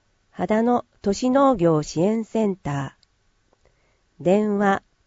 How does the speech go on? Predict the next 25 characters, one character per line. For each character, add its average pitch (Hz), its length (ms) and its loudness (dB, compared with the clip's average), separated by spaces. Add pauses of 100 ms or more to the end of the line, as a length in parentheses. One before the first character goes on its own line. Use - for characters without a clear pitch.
(420)
八 240 440 -8
一 180 340 -10 (500)
七 196 300 2
八 269 320 -4
零 156 300 0
零。 151 360 -2 (2750)
駅 214 280 -4
前 269 300 0
早 262 320 0
朝 233 420 0 (200)
ゴ 196 100 -4
ミ 233 140 0
ゼ 269 140 2
ロ 277 120 4
ク 277 180 -4
リ 269 100 0
ー 262 160 0
ン 240 40 -8
キ 254 140 -4
ャ 247 100 2
ン 240 80 -6
ペ 226 360 0
ー 139 80 -4
ン。 175 80 -16 (1120)
時、 226 440 -4